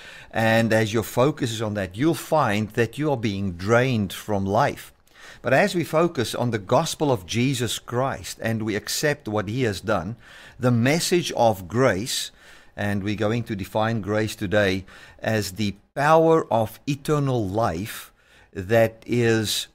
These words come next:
working in each one of us. When we look at the grace of God that was promised us before the world began, and we're gonna look at,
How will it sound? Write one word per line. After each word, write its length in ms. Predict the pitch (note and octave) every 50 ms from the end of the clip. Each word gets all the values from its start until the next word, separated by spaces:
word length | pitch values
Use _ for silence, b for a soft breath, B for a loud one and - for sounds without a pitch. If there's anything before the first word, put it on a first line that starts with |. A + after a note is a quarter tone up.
| _ -
working 640 | F#2 G2+ A#2+ C#3+ D#3+ D3+ D#3 - - C#3 C3 B2+ -
in 200 | - A#2 A#2 - -
each 320 | A#2+ A#2+ A#2 - - -
one 200 | G2+ G#2 G#2 G2+
of 160 | G2 F#2 F2
us. 300 | F#2+ F2+ - - - - B B B B B B B -
When 180 | - A#2+ B2
we 100 | B2+ A#2+
look 220 | A#2+ C3 F3+ F3+ -
at 140 | D#3+ - -
the 80 | B2+
grace 540 | G2 F2+ D#2+ - A#2 C3+ D3 F3 E3+ - -
of 260 | - A#2 B2 G#2 F#2+
God 340 | F#2+ A2 G#2+ G#2 G2 G2 -
that 140 | A2 G#2 -
was 180 | A2 G#2+ -
promised 400 | - - - C3+ C#3+ D3 C3+ -
us 180 | - A#2 A#2 -
before 600 | - G#2 A2+ G2 - - - - D#3 D#3 D#3+ D3+
the 140 | B2+ C3 A2+
world 420 | G2+ G#2 A#2+ B2+ B2 A#2 F2+ F#2+
began, 560 | G#2+ G2+ E2+ D#2+ - B2+ C3+ B2 G#2+ A2 A#2+
and 80 | G#2+ F#2
we're 100 | F2 F#2+
gonna 160 | F#2 G2+ F#2+
look 220 | G2 G#2 G2 - G#2+
at, 160 | G2+ F#2+